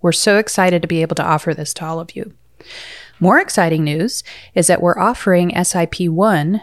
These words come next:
for an Australian time zone. On July twenty-second through the twenty-fourth, we will host a virtual training starting at seven A M U T C plus ten.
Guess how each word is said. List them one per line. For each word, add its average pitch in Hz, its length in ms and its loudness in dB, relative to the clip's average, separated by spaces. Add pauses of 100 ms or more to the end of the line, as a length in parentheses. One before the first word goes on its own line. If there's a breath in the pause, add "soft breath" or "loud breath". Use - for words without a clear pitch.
for - 220 0
an 165 100 0
Australian 160 640 0
time 277 280 4
zone. - 360 -2 (640 loud breath)
On 180 180 2
July 180 380 2
twenty-second 214 840 -2 (160)
through 185 180 0
the 170 80 2
twenty-fourth, - 760 -2 (300 soft breath)
we 190 100 4
will 175 140 4
host 165 300 0
a 170 40 0
virtual 170 400 0
training 156 540 -4 (100)
starting 165 440 0
at 151 100 -4
seven 202 340 0
A 247 200 0
M 170 300 0 (200)
U 185 140 2
T 190 200 -4
C 170 240 -4
plus - 320 -6
ten. 160 360 -6